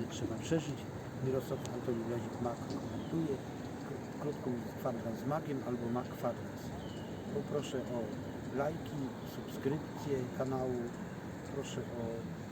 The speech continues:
o oglądanie, udostępnianie bliskim i znajomym i o dzwoneczek. Zapraszam jednocześnie na moją stronę internetową, y, poświęconą księdzu Jerzemu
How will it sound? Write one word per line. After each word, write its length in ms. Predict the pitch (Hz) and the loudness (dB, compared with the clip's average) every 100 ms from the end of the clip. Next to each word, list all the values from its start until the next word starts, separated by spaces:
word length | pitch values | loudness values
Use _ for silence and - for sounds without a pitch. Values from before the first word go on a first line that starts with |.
| - - 104 - | -4 -4 -4 -4
o 260 | 120 110 143 | -4 -2 0
oglądanie, 640 | 123 123 123 143 151 143 139 127 - - | 2 2 4 4 4 2 2 0 -2 -2
udostępnianie 840 | - 131 - 123 117 131 123 123 117 110 - - - - - - - - | 2 2 2 0 2 2 2 2 2 0 -2 -2 -2 0 0 2 4 4
bliskim 400 | 127 131 - 127 | 4 2 2 2
i 40 | 117 | 2
znajomym 540 | 113 120 127 123 117 120 - - - - - - 175 | 2 2 4 4 2 2 0 -2 0 -2 -2 0 2
i 80 | |
o 100 | 156 | 2
dzwoneczek. 520 | 131 123 123 107 - - - - - - - - | 2 2 4 2 2 0 -2 -2 -2 -2 -2 0
Zapraszam 460 | 135 135 160 156 147 | 0 2 2 2 2
jednocześnie 640 | 135 131 - 131 - 131 127 123 - - | 2 2 2 2 2 0 0 0 -2 0
na 80 | 127 120 - - - - | 0 0 -2 -2 -2 2
moją 160 | 131 117 - | 4 4 2
stronę 260 | - 160 151 | 2 4 4
internetową, 720 | 139 143 135 135 143 131 131 | 2 0 2 2 4 4 4
y, 60 | 127 - - - - - - 117 117 - | 2 0 -4 -2 -2 -2 0 0 0 0
poświęconą 520 | 139 - 131 - 139 127 123 120 - - - - - - - | 0 0 0 2 4 4 2 0 -4 -4 -4 -4 -4 -4 -4
księdzu 300 | - 143 127 131 | 0 0 2 2
Jerzemu 400 | 131 135 131 | 2 4 4